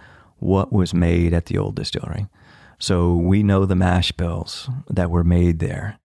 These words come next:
Great-grandfather took meticulous notes in his journals around his mash bills. So we know what was he made there. We know the yeast source,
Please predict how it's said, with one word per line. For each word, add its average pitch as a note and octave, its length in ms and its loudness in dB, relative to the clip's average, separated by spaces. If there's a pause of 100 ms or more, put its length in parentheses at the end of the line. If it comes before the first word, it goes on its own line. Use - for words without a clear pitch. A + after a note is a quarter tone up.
(120)
Great-grandfather F2+ 800 0
took - 240 -6
meticulous F2 760 -2
notes F2+ 480 0
in F#2+ 100 -2
his F2+ 180 0
journals F#2 520 -2 (380)
around F2 300 2
his F#2 120 2
mash A#2 260 2
bills. - 340 -10 (480)
So F2+ 160 -2
we F2+ 80 2
know G#2 180 4
what G2 160 2
was F#2 260 -2 (340)
he - 200 0
made E2+ 240 -2
there. - 320 -8 (260)
We F#2+ 120 2
know F#2+ 160 2
the F#2+ 100 -2
yeast A#2 680 0 (1120)
source, F2 540 -2